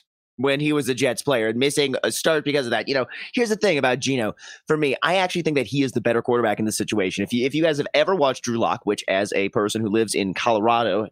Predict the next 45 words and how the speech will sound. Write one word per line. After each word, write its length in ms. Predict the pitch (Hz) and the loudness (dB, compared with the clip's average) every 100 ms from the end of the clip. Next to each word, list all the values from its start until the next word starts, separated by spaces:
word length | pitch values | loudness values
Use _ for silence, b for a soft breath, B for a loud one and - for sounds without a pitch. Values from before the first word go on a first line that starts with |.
| 98 | -4
did 220 | 135 139 | -2 2
watch 240 | 113 123 | 2 2
a 60 | 117 | 0
lot 260 | 101 117 139 | 0 0 0
of 100 | 117 | -2
Drew 220 | 113 104 | -2 0
Lock 300 | 101 131 - 101 | 0 0 -4 -10
<laughs> 120 | 98 | -4
last 320 | 117 120 131 127 | 0 0 0 -2
year, 160 | 110 143 B B B - | -4 -4 B B B 0
uh, 220 | 156 151 - _ - 156 - | 2 2 0 _ -16 -10 -6
he's, 360 | 170 202 233 - | -2 0 -2 -2
he, 280 | 139 196 - | 0 0 0
uh, 300 | 139 120 - - 165 | -2 -2 -4 -6 -4
Geno 240 | 156 202 190 | -2 0 0
Smith 260 | 185 170 139 | 0 0 2
would 120 | 143 | 0
have 220 | 135 143 | 0 0
to 80 | 139 | 0
be 80 | 120 | 0
the 80 | |
better 160 | 98 95 | 0 0
quarterback 380 | 110 92 78 85 | 0 0 0 -4
in 40 | |
the 60 | 80 | -6
room. 140 | 80 | -2
There's 180 | 76 147 | 0 0
no 200 | 170 175 | 2 4
way 400 | 170 156 104 87 _ B B B _ | 6 4 2 -2 _ B B B _
that, 180 | 143 135 | 0 4
that, 180 | 143 135 135 | 4 2 0
that 140 | 147 131 | 0 2
Drew 180 | 156 147 | 2 2
Lock 240 | 139 123 127 | 2 0 -2
is 160 | 127 | -2
the 60 | 127 | 0
better 180 | 113 107 | 0 0
quarterback 340 | 107 92 85 | 0 0 -2
in 80 | 92 | -2
that 100 | 85 | 0
room. 180 | 85 67 | -2 0
And 220 | 143 147 175 | 0 0 0
Geno 240 | 180 214 | 2 2
Smith, 280 | - 180 165 - | 2 2 0 0
honestly, 640 | 131 165 175 - 110 104 | 2 2 0 0 0 -2